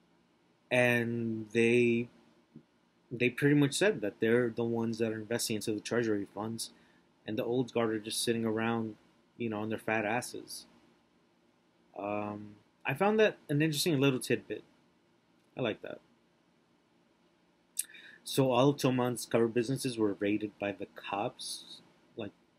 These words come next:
literally right before this, this scene in the future, in the present. I wonder. I wonder. We'll get into that.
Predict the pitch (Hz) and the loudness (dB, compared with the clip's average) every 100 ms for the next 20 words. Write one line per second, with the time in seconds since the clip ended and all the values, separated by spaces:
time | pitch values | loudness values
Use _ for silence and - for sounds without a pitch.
0 | _ _ _ _ _ _ _ - 107 113 | _ _ _ _ _ _ _ -6 0 2
1 | 107 104 101 95 - _ _ _ _ _ | 2 2 0 -2 -8 _ _ _ _ _
2 | - 117 117 117 - 104 101 98 104 - | 0 4 4 2 -2 -2 -2 -2 -6 -6
3 | - - - - _ _ _ _ _ _ | -12 -12 -16 -20 _ _ _ _ _ _
4 | _ _ _ 117 - - 110 123 143 - | _ _ _ -4 -2 0 0 -2 -6 -10
5 | - 110 104 113 113 147 156 - _ _ | -8 -8 -2 -2 0 -2 -2 -6 _ _
6 | _ 120 104 107 107 139 - _ _ _ | _ -8 -4 0 0 -2 -4 _ _ _
7 | _ _ _ _ _ _ _ _ _ _ | _ _ _ _ _ _ _ _ _ _
8 | _ _ _ _ _ _ _ _ 127 131 | _ _ _ _ _ _ _ _ 2 2
9 | 131 113 101 98 _ _ _ _ _ _ | 2 0 -6 -10 _ _ _ _ _ _
10 | _ _ _ 120 123 113 101 101 - _ | _ _ _ -4 -2 -2 -4 -6 -12 _
11 | _ _ _ _ _ 127 127 135 113 110 | _ _ _ _ _ -2 2 2 2 -4
12 | 98 92 | -6 -12